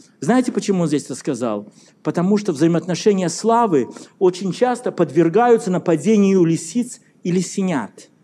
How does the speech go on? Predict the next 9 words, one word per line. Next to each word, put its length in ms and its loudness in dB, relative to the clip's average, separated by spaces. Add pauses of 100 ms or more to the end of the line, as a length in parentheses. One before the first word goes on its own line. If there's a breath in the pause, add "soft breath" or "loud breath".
(1160)
Нам 360 0
очень 280 2
важно 420 0
не 140 2
быть 240 0
ни 80 -4
лисицами, 460 -4
ни 120 -2
лисенятами. 800 -6